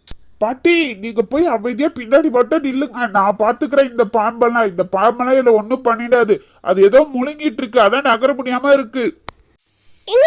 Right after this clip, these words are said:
Speaker 2: எங்க, இங்க பாருங்க, இங்க பாருங்க, சைடுல பாருங்க, இங்க தான் ஒரு பாம்பு வருதுங்க. இங்க சைடுல பாருங்க, பாம்பு வருது.
Speaker 1: ஆ, பாத்துட்டேன், பாத்துட்டேன். இரு,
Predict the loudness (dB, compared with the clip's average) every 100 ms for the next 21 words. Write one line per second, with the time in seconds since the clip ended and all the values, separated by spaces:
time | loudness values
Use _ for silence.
0 | 6 4 0 -4 -10 -4 -2 0 2 4
1 | 2 0 0 0 2 0 -2 -2 -2 -2
2 | -2 0 2 2 2 0 0 0 -2 -4
3 | -4 -2 -2 -2 -2 -2 0 0 -2 -2
4 | -2 -2 -2 -2 0 0 -2 0 0 0
5 | 0 0 0 0 -2 _ _ _ _ -20
6 | -20 _ _ -4 -2 -2 -4 -4 -4 -2
7 | 0 -2 -2 0 0 0 -8 -8